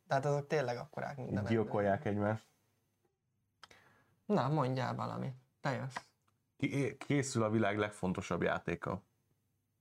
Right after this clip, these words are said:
Speaker 1: Ne mondd el.
Speaker 2: Kitalálod?
Speaker 1: Ne, ne lőd le a poén. Mi lehet a legfontosabb játék? Figyelj,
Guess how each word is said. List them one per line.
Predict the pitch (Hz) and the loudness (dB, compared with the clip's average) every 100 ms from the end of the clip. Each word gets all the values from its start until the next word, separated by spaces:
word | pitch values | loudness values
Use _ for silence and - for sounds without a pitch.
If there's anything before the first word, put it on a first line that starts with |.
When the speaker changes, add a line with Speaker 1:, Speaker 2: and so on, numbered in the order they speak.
| _ _ _ _ _ _ _ _ _ _ _ _ | _ _ _ _ _ _ _ _ _ _ _ _
Speaker 1:
Ne | - 151 | 0 2
mondd | 139 131 127 | 2 0 -2
el. | 120 135 131 _ _ _ - 151 | -6 -10 -14 _ _ _ -14 -6
Speaker 2:
Kitalálod? | - 117 123 127 254 | -2 0 2 2 2
Speaker 1:
Ne, | 262 233 | 4 6
ne | |
lőd | 165 147 | 6 6
le | 139 | 4
a | 131 | 2
poén. | 135 131 | 0 0
Mi | 139 208 | 4 4
lehet | 175 143 | 4 4
a | 131 | 2
legfontosabb | 135 135 - 131 131 117 - 123 131 | 0 -2 -4 -4 -4 -8 -8 -8 -6
játék? | 123 127 - 131 135 - - - _ _ - | -6 -8 -12 -14 -12 -12 -12 -14 _ _ 0
Figyelj, | 208 156 120 123 | 4 4 2 -2